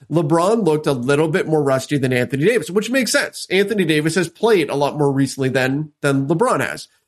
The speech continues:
So I think that makes a lot of sense. Uh, LeBron, though, sh-,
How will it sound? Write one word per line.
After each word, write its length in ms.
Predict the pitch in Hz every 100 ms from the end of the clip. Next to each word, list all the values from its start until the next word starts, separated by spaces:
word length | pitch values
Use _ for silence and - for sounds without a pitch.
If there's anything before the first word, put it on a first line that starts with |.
| _
So 320 | - 165 170
I 80 | 156
think 180 | 190 185
that 120 | 175
makes 200 | 156 156
a 40 |
lot 120 | 151 151
of 60 |
sense. 320 | 135 117 120 - _ _
Uh, 280 | 131 135 135
LeBron, 680 | 139 147 131 156 156 202 233
though, 240 | 180 196 208
sh-, 300 | - -